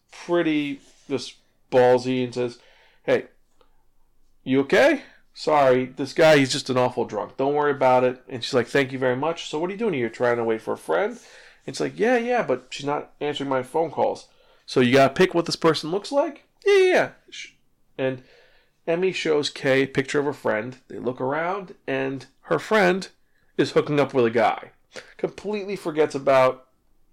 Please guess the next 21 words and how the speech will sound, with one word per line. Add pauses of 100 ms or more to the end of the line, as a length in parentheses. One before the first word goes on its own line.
(260)
Emmy,
just
is
like, (240)
"I'm
gonna
go (320)
make
out
with
this
guy
in
the (1200)
club."
And (120)
Emmy's
like, (260)
"Oh, (120)
damn
it.